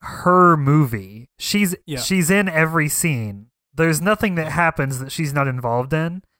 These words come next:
Speaker 1: She's amazing.
Speaker 2: She
Speaker 1: and,
Speaker 2: is.
Speaker 1: and what makes it even better is, and I don't know if she knew this was happening while it was being shot, depending on how they did it,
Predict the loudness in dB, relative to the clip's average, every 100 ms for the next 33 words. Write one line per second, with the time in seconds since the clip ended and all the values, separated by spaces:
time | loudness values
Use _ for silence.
0 | _ _ _ _ _ -8 -4 -2 0 2
1 | 0 -2 -2 0 0 -2 -6 -14 -20 _
2 | _ _ _ _ _ _ -2 2 2 0
3 | -2 -8 -4 -2 2 4 4 4 2 -2
4 | -2 -2 0 -2 -2 -2 -2 -2 -4 -2
5 | 0 0 -2 -4 -4 -4 -4 -8 -14 _
6 | _ _ _ -6 0 0 2 4 4 2
7 | 2 2 2 4 4 2 2 2 0 0
8 | 2 4 4 2 2 0 0 0 2 2
9 | 0 -2 0 0 0 2 2 2 0 0
10 | 0 0